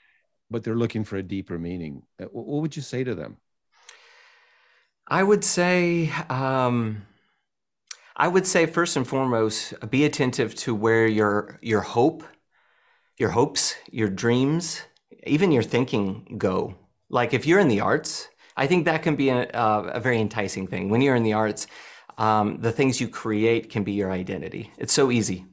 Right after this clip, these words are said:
Speaker 2: It's so, it's absolute, it's, it's true for ministry as well. As now we're in ministry, I mean, that can be your identity as well. You get caught up in that,
Speaker 1: Mm-hmm.
Speaker 2: where if you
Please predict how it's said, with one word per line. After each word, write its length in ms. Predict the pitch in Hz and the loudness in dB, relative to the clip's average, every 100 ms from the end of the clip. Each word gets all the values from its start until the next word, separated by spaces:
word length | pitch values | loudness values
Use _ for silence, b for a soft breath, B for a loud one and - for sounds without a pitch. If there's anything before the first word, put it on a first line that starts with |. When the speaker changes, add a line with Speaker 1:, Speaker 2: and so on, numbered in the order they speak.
| _ - | _ -6
Speaker 2:
It's 160 | 117 - | -4 -4
so, 340 | 120 - 139 | -2 0 2
it's 240 | - 139 | 2 0
absolute, 440 | - 151 - 170 - | 0 -2 2 4 4
it's, 200 | 156 - | 0 -2
it's 200 | - 151 | -2 -2
true 160 | - 208 | 0 0
for 140 | 202 | 0
ministry 480 | 98 135 233 - 101 | 0 2 0 0 -4
as 140 | 98 127 | -4 0
well. 160 | 156 | 0
As 180 | 110 95 | 0 0
now 160 | 117 120 | -2 0
we're 140 | 127 | 0
in 100 | 104 | 0
ministry, 360 | 127 196 160 104 | -2 -2 -2 -2
I 40 | |
mean, 140 | 107 | -2
that 200 | 107 156 | -2 -4
can 140 | 160 139 | -2 -4
be 100 | 123 | -2
your 200 | 117 107 | -2 -2
identity 480 | 104 104 110 104 104 | -2 -2 -2 -2 -2
as 120 | 98 | -2
well. 160 | 117 107 | -2 -2
You 140 | 107 | -4
get 220 | 107 101 | -4 -6
caught 260 | - 117 110 | -6 -4 -2
up 140 | 101 | -2
in 100 | 98 | -2
that, 380 | 98 113 - - - B B B | 0 -2 -4 -12 -20 B B B
Speaker 1:
Mm-hmm. 80 | 101 | 0
Speaker 2:
where 160 | 120 117 | 4 4
if 80 | |
you 220 | 120 113 | 4 2